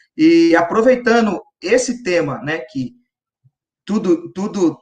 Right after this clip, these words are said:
uma coisa tem a ver com a outra, né, uma coisa puxa a outra, Palmeiras campeão da Libertadores, tem a possibilidade de se tornar mais uma vez campeão mundial.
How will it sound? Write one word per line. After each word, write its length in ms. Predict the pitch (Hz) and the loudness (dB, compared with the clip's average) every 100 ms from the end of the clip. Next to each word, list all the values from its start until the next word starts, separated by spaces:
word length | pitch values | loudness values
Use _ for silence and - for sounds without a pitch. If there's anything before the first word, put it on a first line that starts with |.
| - | -6
uma 160 | 170 | -4
coisa 240 | 170 208 208 | -2 -2 -2
tem 160 | 202 | -2
a 60 | 180 | -2
ver 120 | 170 | -2
com 100 | 170 | -2
a 60 | 143 | -2
outra, 320 | 185 202 147 | -2 -2 -4
né, 100 | 151 | -4
uma 180 | 170 147 | -4 -4
coisa 260 | 170 160 - | -2 -4 -6
puxa 240 | 156 139 | -8 -4
a 40 | |
outra, 240 | 143 170 - | -2 -2 -2
Palmeiras 380 | 135 147 165 160 | -4 -2 -2 -2
campeão 300 | 156 147 151 | -6 -4 -4
da 100 | 147 | -2
Libertadores, 760 | 139 147 143 131 160 214 214 - _ _ _ _ _ _ - | -2 -4 -4 -4 -2 -2 -6 -12 _ _ _ _ _ _ 0
tem 220 | 165 196 | 0 2
a 60 | |
possibilidade 800 | 190 196 - 156 156 139 160 170 | -2 -4 -4 0 0 2 2 2
de 80 | 160 | -4
se 140 | - | -10
tornar 360 | - 156 156 170 - - | -2 0 0 -4 -6 -12
mais 360 | 147 165 202 196 | -2 0 0 -2
uma 180 | 180 | -2
vez 280 | 143 165 185 | 0 -2 -4
campeão 400 | - 185 185 175 | -8 -10 -4 -4
mundial. 480 | 175 165 185 175 | -4 -6 0 0